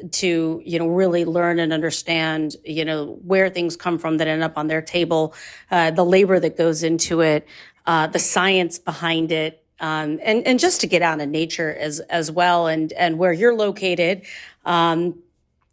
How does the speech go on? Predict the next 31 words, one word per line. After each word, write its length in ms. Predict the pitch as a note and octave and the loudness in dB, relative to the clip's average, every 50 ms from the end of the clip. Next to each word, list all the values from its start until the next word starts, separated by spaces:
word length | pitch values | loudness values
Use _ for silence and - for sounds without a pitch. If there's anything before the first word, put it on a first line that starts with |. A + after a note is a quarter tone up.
| _ - | _ -6
you 120 | G#3+ A3 A3 | 0 2 4
know, 100 | G#3+ G#3 | 4 4
you're, 260 | F#3+ G3+ G3+ G3 G#3 | 4 4 2 2 2
you're 160 | G#3 G3+ F#3+ | 2 0 0
far 340 | - - - A#3 A3+ A#3 A#3+ | 0 0 2 4 4 4 4
enough 220 | A#3 A#3 G#3 A3 | 2 0 -2 -2
away, 340 | A3+ F#3+ G#3 G#3 G3+ A3+ A#3+ | -2 2 2 2 4 2 2
but 220 | G3+ G#3 F3 - | 0 -2 -4 -4
close 320 | - - A#3 A3+ A3 A3 G#3+ | -2 0 2 2 2 0 -2
enough 320 | G3 F3 F3+ G3+ G#3 - | -4 -4 -4 -6 -8 -8
to, 360 | - - G3+ F#3 F3+ F3+ F3+ F3 | -10 -6 -4 -4 -4 -4 -6 -6
you 120 | F3+ F3 F3+ | -6 -4 -4
know, 60 | F3+ | -4
bigger 240 | D#3+ G3 F#3 F#3+ G3+ | -2 -2 -2 -2 -2
cities 400 | - - G3+ F#3 G3+ A3 G#3 - | -2 -2 -2 -2 0 -2 -2 -2
like 160 | F3 E3 E3 | -4 -6 -6
Cleveland 460 | - - F#3+ F3 E3+ F3 G3 F#3 F3+ | -6 -6 -4 -4 -4 -4 -4 -4 -4
and 100 | D#3+ C#3+ | -6 -6
Akron 380 | C3 D#3 D#3 D#3 - G3 F3+ F3 | -6 -8 -8 -6 -6 -6 -4 -4
and 120 | E3 D#3+ | -6 -8
Canton 460 | - - D#3+ E3 - F3+ F#3+ F#3+ F3+ | -8 -8 -8 -6 -4 -2 -2 -2 0
that 140 | F#3+ F#3 E3 | 0 0 0
it 160 | E3 E3 D#3+ - | 0 -4 -4 -4
gives 220 | F#3 F3 D#3+ F#3 | -4 -2 -2 -2
an 80 | F3 F3 | -2 -2
opportunity 600 | E3+ E3+ - E3+ - - F#3+ F3+ F#3+ F3 F3+ E3+ | -2 -4 -8 -12 -8 -4 -4 -2 -2 -2 -4 -6
for 140 | E3+ F3+ | -6 -10
folks 380 | E3 - - F3 F3 F3 - - | -10 -6 -4 -4 -4 -6 -6 -4
that, 220 | F3 D#3+ D#3 D#3+ - - - - - - - _ _ | -4 -4 -4 -4 -10 -20 -20 -20 -20 -20 -20 _ _
you 160 | - G3 G3 | -2 0 2
know, 320 | F3+ F3 E3+ E3 F3 E3+ | 2 4 4 2 0 -2